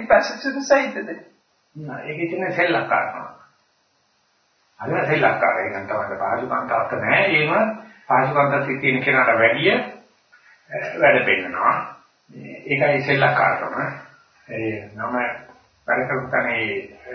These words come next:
Speaker 2: සුද්දෙක් එක්ක වැඩ කෙරුවේ. ඒ සුද්දා කියනවා අපේ දාතර ළමයි හය දෙනෙක්, හත් දෙනෙක් හිටියයි කියලා. නෝවි කියන කාලේ. එයා කිව්වලු මේ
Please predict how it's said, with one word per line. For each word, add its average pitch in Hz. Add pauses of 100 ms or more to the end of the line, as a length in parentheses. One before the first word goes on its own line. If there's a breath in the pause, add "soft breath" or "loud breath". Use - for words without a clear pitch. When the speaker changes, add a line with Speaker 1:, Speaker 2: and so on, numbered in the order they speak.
(100)
Speaker 2:
සුද්දෙක් 135
එක්ක -
වැඩ 117
කෙරුවේ. 98 (600 soft breath)
ඒ 131
සුද්දා 135
කියනවා 135
අපේ 127
දාතර 123
ළමයි 113
හය 107
දෙනෙක්, 127
හත් 135
දෙනෙක් 151
හිටියයි -
කියලා. - (100)
නෝවි 127
කියන 107
කාලේ. - (560 soft breath)
එයා 123
කිව්වලු 135
මේ 120